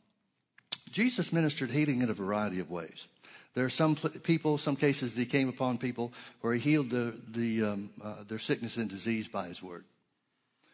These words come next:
There is one case in John chapter nine where he spit on the ground and made a little mud pack on the, uh, the blind man's eyes,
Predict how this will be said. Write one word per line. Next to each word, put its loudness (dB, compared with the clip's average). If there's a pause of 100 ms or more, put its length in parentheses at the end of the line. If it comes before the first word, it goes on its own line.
(280)
There 6
is 2
one 6
case 6
in 4
John 2
chapter 0
nine 4
where 0
he -6
spit 0
on 4
the 0
ground 0
and 0
made 2
a -2
little 2
mud 2
pack -2
on -2
the, -10
uh, -6
the -8
blind 0
man's -2
eyes, 0